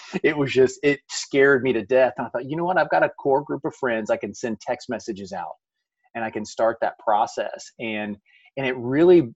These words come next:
was a cool process because it was one hundred percent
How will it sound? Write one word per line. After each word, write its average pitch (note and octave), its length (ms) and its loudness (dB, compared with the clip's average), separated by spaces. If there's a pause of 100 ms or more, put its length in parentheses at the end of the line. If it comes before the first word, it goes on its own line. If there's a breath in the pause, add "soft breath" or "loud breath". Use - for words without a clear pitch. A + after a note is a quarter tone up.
(100)
was B2+ 240 -4
a G#2+ 120 -2 (160)
cool C#3+ 840 2 (480)
process A#2+ 720 2
because - 280 -6
it A#2+ 80 -2
was A2 180 -10 (140)
one B2+ 320 0
hundred C#3 240 -2
percent A#2+ 400 -6